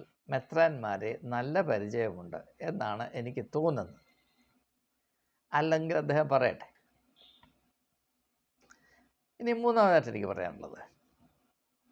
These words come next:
കുർലോസ് തിരുമേനി ഇപ്രകാരം ചതിക്ക് ഇരയായി തീർന്നതിൽ എന്തെങ്കിലും അതിശയത്തിന്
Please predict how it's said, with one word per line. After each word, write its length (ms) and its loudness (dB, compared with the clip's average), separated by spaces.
കുർലോസ് 500 2
തിരുമേനി 520 0
ഇപ്രകാരം 640 0
ചതിക്ക് 580 -2
ഇരയായി 460 0
തീർന്നതിൽ 560 -6
എന്തെങ്കിലും 520 -4
അതിശയത്തിന് 1040 -2